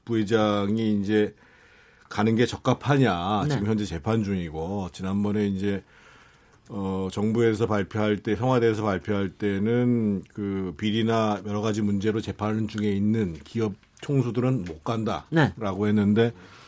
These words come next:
Speaker 1: 지난번 인도 방문 때에 이제 삼성 그 공장을 방문을 하면서 만남이 있었었고
Speaker 2: 네.
Speaker 1: 그래서 아마 이제 정의당에서는 이제 그 상당히 정의당을 비롯해서 지-,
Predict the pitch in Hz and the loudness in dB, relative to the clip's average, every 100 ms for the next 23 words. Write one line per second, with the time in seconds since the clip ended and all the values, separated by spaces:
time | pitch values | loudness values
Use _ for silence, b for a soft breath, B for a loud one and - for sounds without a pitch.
0 | B - 127 135 135 120 127 127 120 120 | B -8 -2 2 2 4 4 4 4 2
1 | 110 - 123 117 113 110 110 110 123 113 | 0 0 2 4 4 2 0 2 2 0
2 | 113 123 123 123 110 - - 101 95 85 | 0 0 2 2 0 -6 -10 -6 -4 -4
3 | 78 78 104 104 110 107 95 104 110 95 | -8 -8 -4 0 2 0 -2 -2 -2 -2
4 | 90 139 135 120 82 80 95 107 104 90 | -4 -2 0 0 -2 -4 -4 -2 -2 -4
5 | - 95 - - - 220 165 156 170 123 | -6 -8 -4 -4 -4 -6 -6 -4 -2 -2
6 | 196 - B B B B - 127 123 139 | -6 -14 B B B B -6 -4 0 0
7 | 139 143 139 131 139 131 - 110 117 120 | 2 2 0 2 0 -2 -14 -10 -2 0
8 | 127 135 131 127 123 110 123 139 131 123 | 4 4 4 4 2 2 0 0 0 0
9 | 127 123 120 104 101 90 85 69 69 90 | -2 0 -2 0 -2 -4 -6 -8 -12 -14
10 | 85 _ _ - 139 139 135 123 98 98 | -20 _ _ -12 -4 0 2 2 0 -4
11 | 101 113 110 101 101 101 95 - | -2 -2 0 0 -2 -4 -10 -10